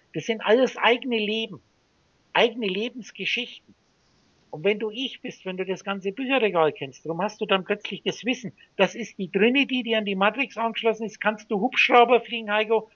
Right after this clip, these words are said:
Noch nicht, aber ich lass mal das Programm schnell einspielen. Dann kannst du auf die Zentraldatei zurückrufen. Das ist diese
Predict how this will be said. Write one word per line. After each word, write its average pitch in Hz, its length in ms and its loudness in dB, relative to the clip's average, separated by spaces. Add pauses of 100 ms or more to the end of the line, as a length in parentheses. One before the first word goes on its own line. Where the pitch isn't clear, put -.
Noch 214 220 4
nicht, - 320 -2
aber 202 100 -4
ich 196 100 -4
lass 202 200 -8
mal 202 80 -12
das 196 140 -20
Programm 190 380 -20
schnell 160 200 -12
einspielen. 101 400 -16 (440)
Dann 156 140 -4
kannst 196 240 -10
du 220 60 -2
auf 202 100 -8
die - 140 -18
Zentraldatei 175 960 -4
zurückrufen. 107 560 -16 (920)
Das 135 160 -16
ist 175 240 -10
diese 160 340 -4